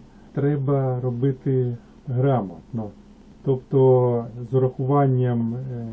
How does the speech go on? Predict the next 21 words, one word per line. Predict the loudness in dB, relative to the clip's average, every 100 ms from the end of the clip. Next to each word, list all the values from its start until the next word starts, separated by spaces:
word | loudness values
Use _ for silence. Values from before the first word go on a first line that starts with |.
| -14 -18 -20 -20 -12
показань | -8 -2 2 4 4
та | 0
протипоказань. | -2 -2 -2 -2 -2 0 -2 -2 -8 -14 -20 -16 -6
І | -2
найкраще | -2 -2 0 0 0 -6
це, | -4 -2 0 0
якщо | -4 0 -2
це | 0 -4
зробить, | 0 0 0 -2 -4 -10
е, | -8 -6 -6
лікар-ароматерапевт | -6 -6 -6 -2 -2 -2 -2 -2 0 0 0 -6 -20 -20 -14
або | -6 -4
лікар | -2 -2 -2 -2 -4 -12 -18
альтернативної | -12 -2 0 0 0 2 4 2 0 -4 -8 -14 -20
або | -18 -14 -8 -6 -4 -8 -12 -20 -20 -16
нетрадиційної | -8 -6 -2 -2 2 0 0 -2 0 2 2
медицини. | 0 -2 -4 -6 -12 -12 -20 -20 -20 -20 -20 -20 -20 -20 -20 _ _ _ _ -12
Е, | -10 -6
тепер | -2 0 0
про | -2 -2 -2
пропорції | -2 -4 0 0 0 -2 -4 -4